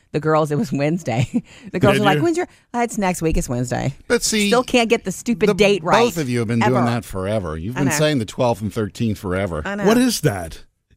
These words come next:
Speaker 2: Do you, I mean,
Speaker 1: When
Speaker 2: it's not, it's not lack of love.
Speaker 1: The first
Speaker 2: <laughs> I,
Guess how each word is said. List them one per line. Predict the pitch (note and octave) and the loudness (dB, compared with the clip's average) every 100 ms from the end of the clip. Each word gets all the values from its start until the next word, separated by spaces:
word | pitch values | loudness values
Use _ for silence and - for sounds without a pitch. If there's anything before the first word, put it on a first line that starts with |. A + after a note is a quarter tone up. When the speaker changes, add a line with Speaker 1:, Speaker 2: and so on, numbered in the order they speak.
| - | -6
Speaker 2:
Do | |
you, | D#3 G#3+ F3 F#3 | -2 2 2 2
I | |
mean, | E3 D3+ B2+ | 2 0 0
Speaker 1:
When | G3+ G3+ | -2 -2
Speaker 2:
it's | E3 D3 | -2 2
not, | F#3 C#3+ | 2 2
it's | D3 | 0
not | G3+ F3 | 2 2
lack | E3 D#3+ | 2 0
of | B2+ | 0
love. | C3+ E3 A#2+ | 2 2 2
Speaker 1:
The | A3+ | 0
first | - B3 C#4+ - | 0 0 2 2
Speaker 2:
<laughs> | D3 - | 2 2
I, | B2 F#3 G#3 G#3 - - - - - C4 A#3 | 4 4 4 2 2 0 2 2 4 2 0